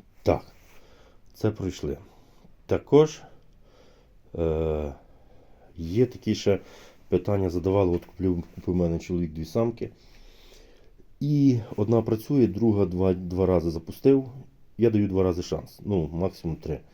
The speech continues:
І вона б'є, б'є, б'є, або вона наривається, коротше, вона не, не зберігає своє потомство.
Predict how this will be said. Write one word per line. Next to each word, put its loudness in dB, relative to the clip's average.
І 0
вона 2
б'є, 0
б'є, 2
б'є, 0
або 0
вона 2
наривається, 0
коротше, -4
вона -2
не, 0
не 0
зберігає 0
своє -12
потомство. -18